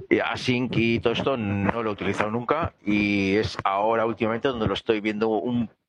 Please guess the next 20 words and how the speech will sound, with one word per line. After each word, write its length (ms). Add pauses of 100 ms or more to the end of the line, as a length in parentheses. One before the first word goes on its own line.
(120)
poquito 380
mencionar 600
y, 400
y 100
tengo 240
la 100
necesidad 500
de, 240 (360)
de 60
estudiármelo 560
para, 480
para, 280
para, 420
para 180
ver 160
si 160
lo 100
puedo 800
utilizar, 580
pero 380